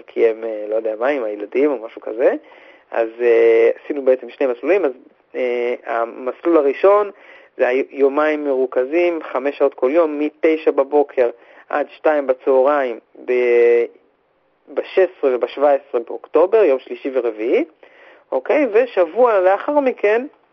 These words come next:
ביום שלישי ורביעי, זה יוצא עשרים ושלושה ועשרים וארבעה באוקטובר, אה, מחמש עד עשר, אוקיי?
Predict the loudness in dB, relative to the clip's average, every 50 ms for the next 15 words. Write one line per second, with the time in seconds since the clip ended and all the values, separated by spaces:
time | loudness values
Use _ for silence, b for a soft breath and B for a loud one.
0 | _ _ _ _ _ _ _ _ _ _ _ _ -20 -6 -2 0 2 2 2 2
1 | 2 2 2 2 0 0 2 2 2 2 0 -2 -8 -8 -6 -2 0 2 4 4
2 | 4 4 4 2 2 2 0 B B B B B B B B -10 -6 -4 -4 0
3 | 0 0 0 0 0 0 0 0 0 -2 -2 0 0 0 0 0 -2 -2 -2 0
4 | 0 2 2 2 2 2 2 2 2 2 0 2 2 2 0 2 2 2 2 4
5 | 6 6 4 4 2 b b b b b b b b -8 -4 -2 0 0 -2 -2
6 | -4 -4 -4 -4 -4 -4 -4 -2 -2 -2 -2 2 2 2 2 2 2 2 2 2
7 | 0 0 0 0 0 0 -2 _ _ _ _ _ _ _ _ _ _ -14 -14 -8
8 | -4 -2 0 0 -2